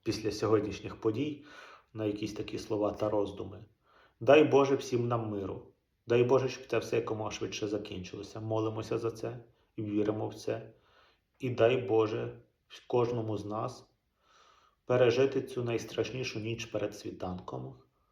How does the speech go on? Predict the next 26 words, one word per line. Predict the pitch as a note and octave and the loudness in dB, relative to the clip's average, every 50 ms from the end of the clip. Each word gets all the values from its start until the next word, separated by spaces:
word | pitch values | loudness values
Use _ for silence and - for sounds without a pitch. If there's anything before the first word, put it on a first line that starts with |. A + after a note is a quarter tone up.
| _ _ _ _ _ _ _ - | _ _ _ _ _ _ _ -8
бути | A2+ G#2 A#2 A#2 A#2 A#2 | -2 2 2 2 4 2
щасливими, | A2 - - A2+ G#2 A2+ A2+ A2+ A#2 A#2 B2+ B2+ B2 B2+ B2+ | 0 0 -2 -6 -6 -2 2 2 2 4 2 0 -2 -4 -6
благополучними, | B2 A#2 A#2 A2+ A2+ A#2 G#2+ - A#2 A2 G#2 G#2+ G#2+ G#2 - - - A#2 A2+ A#2+ B2 - - _ _ _ _ _ _ _ _ _ | -2 0 0 2 2 0 0 0 0 0 0 0 -2 -2 -4 -8 -12 -12 -12 -12 -14 -16 -18 _ _ _ _ _ _ _ _ _
чого | - - - - D3 D3 | 2 2 4 4 6 6
я | D3 C3+ B2+ | 6 6 6
і | A#2+ A2+ | 6 6
вам | A2+ A2+ A2+ A2 G#2+ | 6 6 4 4 2
бажаю. | A2 G#2+ G2 G2+ G2 F#2 F2+ F2 E2+ - - _ _ _ _ _ _ _ _ _ _ - - _ _ _ _ _ _ _ - - - _ _ | 0 0 0 -2 -4 -6 -6 -6 -8 -12 -16 _ _ _ _ _ _ _ _ _ _ -20 -20 _ _ _ _ _ _ _ -20 -20 -20 _ _
Да, | - A#2 C#3+ G3+ A#3+ A#3+ | 6 12 12 12 12 12
я | A#3 F#3+ | 10 6
можу | E3+ E3+ F#3 G3+ F#3 E3 C#3 | 6 6 6 4 4 4 4
бути | C3 E3 D3+ D3+ C#3+ C3+ - | 2 4 4 4 4 2 2
інколи | - C#3 C3+ C3 - C3 A#2 A2+ | 0 -2 0 4 4 6 6 6
в | A#2 | 4
коментарях | - A#2 A2 A2 A2 - G#2+ A2+ G#2+ - - | 2 0 -2 0 0 4 4 4 4 4 0
різкий, | G2+ G2+ F#2+ F2 - - - - F2+ F2 F2 - - - | -2 -2 -2 -4 -6 -8 -8 -8 -8 -8 -10 -12 -16 -16
да, | A#2+ A#2 C#3+ F3 | -2 4 6 6
я | - - - | 6 4 2
можу | - C#3+ C3+ A#2 A#2+ A#2 | 0 0 0 2 0 2
бути | A#2 B2+ B2+ B2 A#2 | 2 2 2 2 2
інколи | A2+ A2 - - G#2+ G#2 | 0 0 0 -2 -2 -2
хамовитий, | G#2+ - - A#2 G2+ G#2 G2+ F#2+ G2 F#2 F2+ - - F#2 F#2 G2+ | 0 2 2 2 2 0 0 0 0 -2 -2 -4 -8 -10 -8 -2
я | A2 C#3 F#3 | 0 2 2
це | F#3 - - | 2 2 2
визнаю. | B2+ G#2 A2 F#2 - G#2 G2 F2+ E2+ F2 F2 - - _ _ _ _ _ _ _ _ _ | 2 2 0 0 -2 -4 -6 -6 -6 -8 -10 -12 -16 _ _ _ _ _ _ _ _ _
Але | - - E3+ F#3+ G3+ A3 A3 A3 G#3+ - | 4 6 8 8 10 8 6 4 0 -4